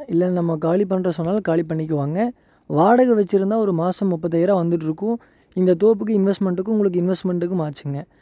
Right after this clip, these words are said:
இல்ல சப்போஸ் எங்களுக்கு வேண்டாம், வாடகை இது வேண்டாம் அப்படின்னு சொன்னாலும் அவங்க காலி பண்ணிடுவாங்க. அந்த மாதிரி ஒரு இதுதான். So வந்து நீங்க அதை பத்தி பயக்க வேண்டாம்.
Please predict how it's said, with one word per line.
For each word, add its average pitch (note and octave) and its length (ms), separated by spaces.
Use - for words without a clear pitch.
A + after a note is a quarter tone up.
இல்ல F3 240
சப்போஸ் F3 320
எங்களுக்கு E3 320
வேண்டாம், E3 280
வாடகை D#3+ 260
இது E3 160
வேண்டாம் D#3+ 400
அப்படின்னு F3 140
சொன்னாலும் G3 320
அவங்க F3 160
காலி D#3 280
பண்ணிடுவாங்க. D3+ 540
அந்த F3 300
மாதிரி G3+ 280
ஒரு F3 220
இதுதான். D#3+ 380
So F#3 220
வந்து F#3+ 180
நீங்க G3 160
அதை E3 120
பத்தி F3 220
பயக்க E3 300
வேண்டாம். F3+ 320